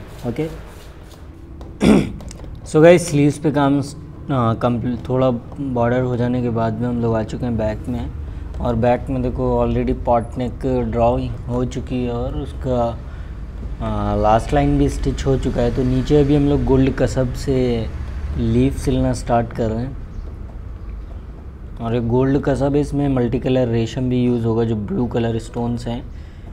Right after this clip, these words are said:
उसी color का रेशम भी यूज़ होगा, वो बाद में होगा। अभी तो फ़िलहाल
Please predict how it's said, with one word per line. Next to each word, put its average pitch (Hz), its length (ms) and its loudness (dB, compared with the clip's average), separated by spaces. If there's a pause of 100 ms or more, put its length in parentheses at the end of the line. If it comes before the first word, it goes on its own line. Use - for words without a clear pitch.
(300)
उसी 151 260 4
color 147 280 4
का 147 100 4
रेशम 135 440 0
भी 139 160 6
यूज़ 131 220 2
होगा, 123 200 2
वो 127 200 2
बाद 113 320 4
में 123 100 0
होगा। 117 280 -2 (1160)
अभी 113 240 2
तो 120 460 2
फ़िलहाल 123 680 2